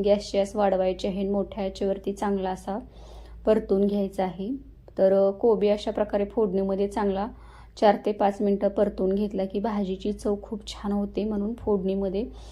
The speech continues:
अशा प्रकारे कोबी चांगला भाजून घ्यायचा, म्हणजे चव मस्त येते भाजीला. तर मी एक दोन ते तीन मिनटं कोबी अशा प्रकारे इथं मोठ्या आचेवरती कोबी चांगला भाजून घेतलेला आहे.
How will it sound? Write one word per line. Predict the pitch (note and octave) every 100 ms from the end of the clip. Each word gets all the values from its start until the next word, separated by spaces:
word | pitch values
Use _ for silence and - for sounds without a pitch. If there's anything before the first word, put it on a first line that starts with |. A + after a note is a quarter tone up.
| - -
अशा | G#3 G3+
प्रकारे | G3+ G3+ G3+ G3+
कोबी | G3+ A3 F#3+ G3+
चांगला | A3 G#3 F#3+
भाजून | F#3+ G#3+ F#3+ F#3 G3
घ्यायचा, | G3+ F#3 F#3+
म्हणजे | G3 G3 G3+
चव | G3+ - G3 G3+
मस्त | G3+ F#3+ -
येते | F#3+ G3 G3 F#3
भाजीला. | G3+ F3 E3+ F3+ B3+ - - - - - - - - - -
तर | G#3+
मी | G#3+ G#3+
एक | A3
दोन | G#3 G#3
ते | G#3+ A3+ A3+
तीन | A3 G#3
मिनटं | G#3 G#3+
कोबी | G#3 A3+ F#3+
अशा | F#3+ G3 G3+
प्रकारे | G3+ G3+ G3 F#3+
इथं | G3 G3+ G#3+ D4+ D4+ - - - - -
मोठ्या | G#3+ G#3 A3+ G#3
आचेवरती | G3+ G3+ G3 G3+
कोबी | G3+ G#3+ F#3+ G3
चांगला | G#3+ G3+ F#3+
भाजून | F#3+ G#3 G3 F3+
घेतलेला | F#3 G3+ G3+ F3 F3
आहे. | F3 F#3